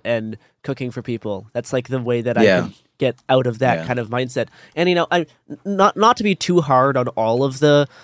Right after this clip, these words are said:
Speaker 1: kind of doomer nihilists, because there, there is, there, there is a s-, there is a s-, there is, like, a, a sect of, like, doomer nihilists who use, like, the actual definition of nihilism, which is, like,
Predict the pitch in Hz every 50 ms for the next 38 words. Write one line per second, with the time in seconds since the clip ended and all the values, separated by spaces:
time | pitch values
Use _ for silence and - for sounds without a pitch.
0 | - _ _ - - 147 147 143 143 135 135 131 - - 190 - _ _ _ _
1 | _ _ _ _ _ _ _ _ _ _ - 135 131 131 147 151 143 143 143 143
2 | 143 139 139 143 151 151 143 156 160 - - - - - 147 - 156 147 123 -
3 | 165 165 160 147 175 170 165 156 196 202 175 - 156 170 190 - 165 202 202 196
4 | 220 226 240 220 196 - - - 165 - - - 170 175 175 160 165 151 - -
5 | - 170 175 160 - 175 156 151 135 127 120 - _ _ - 139 - - - 185
6 | 175 - - - - - 143 135 135 135 127 123 131 143 139 131 135 127 120 117
7 | 120 120 120 113 113 117 - - - - - - _ _ - - _ _ 143 139
8 | 131 139 135 - 147 135 120 139 139 143 139 139 - - 143 120 139 127 - 135
9 | 131 - - 131 110 123 127 131 135 131 123 120 120 127 117 120 - - 135 120
10 | 139 123 113 117 -